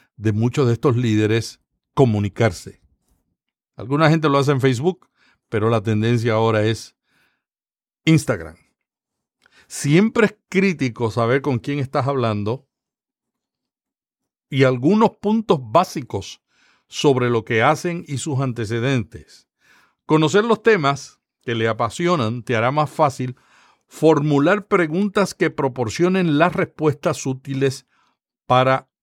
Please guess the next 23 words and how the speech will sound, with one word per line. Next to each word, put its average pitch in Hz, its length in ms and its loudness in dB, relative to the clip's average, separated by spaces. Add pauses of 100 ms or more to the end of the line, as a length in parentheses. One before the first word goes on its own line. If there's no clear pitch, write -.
(140)
tu 110 200 2
audiencia. 95 920 -4 (2250)
También 185 440 2
es 208 60 4
muy 196 280 2
importante 170 720 0
conocer 127 460 0
el 123 160 -2
tema. 85 340 -6 (800)
La 143 80 -2
investigación 170 640 2
exhaustiva 180 960 0
es 110 180 -4
el 139 160 -2
componente 143 580 0
básico 151 500 2
de 123 120 2
una 151 280 0
entrevista 127 720 0
exitosa, 117 840 0
y 120 160 -4
esta 160 160 0
comienza 139 600 2